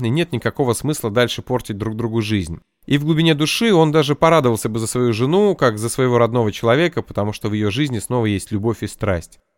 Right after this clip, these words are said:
Он отпустил бы ее, позволив и ей, и себе построить новые счастливые отношения, и поблагодарил бы за счастливые годы, проведенные вместе. И утром следующего дня сделал бы решительный радостный шаг в новый этап своей жизни. Странно звучит,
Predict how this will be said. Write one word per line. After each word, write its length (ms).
Он 160
отпустил 500
бы 140
ее, 180
позволив 540
и 40
ей, 460
и 60
себе 280
построить 480
новые 280
счастливые 420
отношения, 640
и 80
поблагодарил 600
бы 120
за 120
счастливые 460
годы, 320
проведенные 680
вместе. 500
И 80
утром 300
следующего 520
дня 240
сделал 240
бы 140
решительный 520
радостный 440
шаг 320
в 160
новый 300
этап 240
своей 260
жизни. 380
Странно 400
звучит, 400